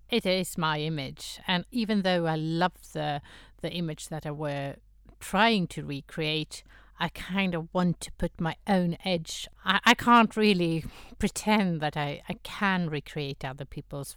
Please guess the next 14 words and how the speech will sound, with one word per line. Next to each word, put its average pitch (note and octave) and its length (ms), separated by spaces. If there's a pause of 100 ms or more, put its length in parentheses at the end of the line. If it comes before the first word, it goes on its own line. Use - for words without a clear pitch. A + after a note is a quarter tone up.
(140)
images D3 480
because - 360
I C#3+ 100
can't. D#3 420
I D3+ 160 (240)
always E3 600 (380)
seem E3 380
to - 160
end D#3+ 240
up D3 160 (120)
doing D3 540 (380)
an - 140
image D#3+ 400
that C#3+ 220